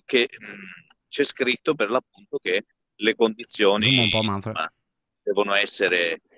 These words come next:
Speaker 1: che, che bisogna far parte della stessa famiglia, dopodiché che ci abbiano marciato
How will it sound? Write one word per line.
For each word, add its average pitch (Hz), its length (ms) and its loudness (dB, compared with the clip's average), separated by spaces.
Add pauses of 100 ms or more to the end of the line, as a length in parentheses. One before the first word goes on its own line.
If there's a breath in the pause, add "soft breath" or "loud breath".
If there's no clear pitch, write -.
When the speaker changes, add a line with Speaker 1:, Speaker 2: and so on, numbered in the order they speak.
Speaker 1:
che, 127 180 0
che 127 120 -4
bisogna 120 380 0
far 123 200 -2
parte 120 240 0
della 107 100 2
stessa 101 240 -6
famiglia, 85 340 -10
dopodiché 127 500 -4
che 92 140 -8
ci - 120 -2
abbiano 98 340 -2
marciato 117 560 -2